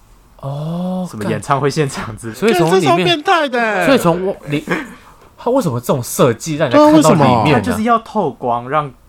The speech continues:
Speaker 2: 就是阳光可以透进去那个你在拉屎的时候吧。
Speaker 1: 但结果变成大家可以看
Speaker 2: 变成晚上，对，大家围在外面看里面的现场。
Speaker 1: 现场。
Speaker 2: 对。
Speaker 3: 可是等下，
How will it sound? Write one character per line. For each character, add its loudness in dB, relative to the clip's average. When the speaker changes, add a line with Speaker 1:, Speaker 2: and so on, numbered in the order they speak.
Speaker 2:
就 -10
是 -10
阳 -8
光 -8
可 -12
以 -10
透 -8
进 -12
去 -14
那 -10
个 -10
你 -16
在 -10
拉 -6
屎 -18
的 -16
时 -18
候 -12
吧。 -14
Speaker 1:
但 0
结 -6
果 2
变 -4
成 -8
大 -2
家 4
可 2
以 -4
看 -4
Speaker 2:
变 -6
成 0
晚 -2
上， -4
对， -6
大 0
家 -2
围 -8
在 -8
外 -4
面 -14
看 -10
里 -16
面 -14
的 -16
现 -10
场。 -14
Speaker 1:
现 -2
场。 -8
Speaker 2:
对。 -12
Speaker 3:
可 2
是 0
等 2
下， 4